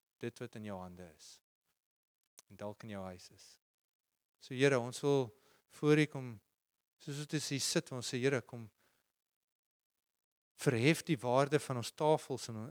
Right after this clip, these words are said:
in, in ons huise. En U gedagtepatroon agter dit, U wil agter dit."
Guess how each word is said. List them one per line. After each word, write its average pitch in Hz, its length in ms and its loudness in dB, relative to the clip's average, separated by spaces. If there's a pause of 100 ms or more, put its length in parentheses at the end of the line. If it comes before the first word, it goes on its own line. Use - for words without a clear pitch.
in, 110 200 -10 (120)
in 110 80 -8
ons 104 140 -10
huise. 95 400 -8 (1200)
En 117 160 -6
U 165 240 4
gedagtepatroon 127 1080 4
agter 113 360 -4
dit, 95 220 -12
U 151 200 0 (200)
wil 143 380 10
agter 110 360 -8
dit." - 320 -20